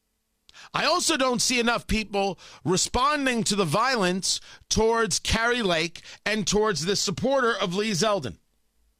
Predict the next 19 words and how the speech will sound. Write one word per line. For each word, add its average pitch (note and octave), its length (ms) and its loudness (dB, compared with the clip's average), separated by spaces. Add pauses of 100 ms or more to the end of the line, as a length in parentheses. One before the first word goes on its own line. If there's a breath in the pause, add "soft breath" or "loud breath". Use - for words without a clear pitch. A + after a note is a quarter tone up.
(1600)
You'll A#3 200 2
note C4 320 2
that F3 120 -4
they G3 140 0
only A#3 420 2
talk A#3 380 0
about F#3+ 240 0
violence G#3 400 0
when F3+ 100 0
it E3 40 -2
goes G3 260 0
in F3 100 0
one A#3+ 220 0
direction. G#3 540 -2 (760 loud breath)
When G#3 180 2
it A3 100 0
fits - 340 -2 (140 soft breath)
one A#3+ 440 2
narrative, F3 640 0